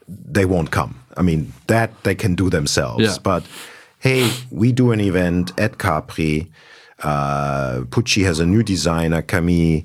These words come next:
Speaker 2: Mm.
Speaker 1: We w-, we will be there. We will have,
Speaker 2: Oh.
Speaker 1: uh, a fantastic time. You will meet fantastic people."
Speaker 2: Yeah.
Speaker 1: That's when they come, two
Speaker 2: Yeah.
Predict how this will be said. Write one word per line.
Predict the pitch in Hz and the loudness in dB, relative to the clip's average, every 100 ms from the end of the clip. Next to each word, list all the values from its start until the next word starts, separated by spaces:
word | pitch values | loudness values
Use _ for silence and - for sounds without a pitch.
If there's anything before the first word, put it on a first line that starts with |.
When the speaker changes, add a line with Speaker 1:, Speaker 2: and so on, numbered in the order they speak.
| - | -2
Speaker 2:
Mm. | 101 90 - - | 0 0 -4 -2
Speaker 1:
We | 95 | 0
w-, | 101 92 - | 2 0 -2
we | 80 110 | 0 2
will | 107 98 | 2 2
be | 98 98 | 2 2
there. | 87 85 | 4 2
We | 82 | 2
will | 87 87 | 2 0
have, | 82 82 80 78 73 71 - | 0 -2 -2 -2 -6 -6 -4
Speaker 2:
Oh. | |
Speaker 1:
uh, | - 62 53 - - - | -4 -4 -10 -10 -10 -8
a | |
fantastic | - 85 101 101 - 95 - | -2 0 0 0 -2 -6 -4
time. | 92 78 76 78 | -2 0 0 -2
You | 76 82 | 0 2
will | 82 | 2
meet | 90 92 90 | 2 2 0
fantastic | - 80 92 87 - 90 - | -2 0 2 0 -4 -8 -4
people." | 80 73 76 76 | -4 -2 -2 0
Speaker 2:
Yeah. | 87 - - - - - | -2 -6 -16 -16 -12 -6
Speaker 1:
That's | 123 127 | -4 0
when | 120 | 0
they | 92 - | 0 -2
come, | 101 64 - - | -4 -6 -10 -4
two | |
Speaker 2:
Yeah. | - | 0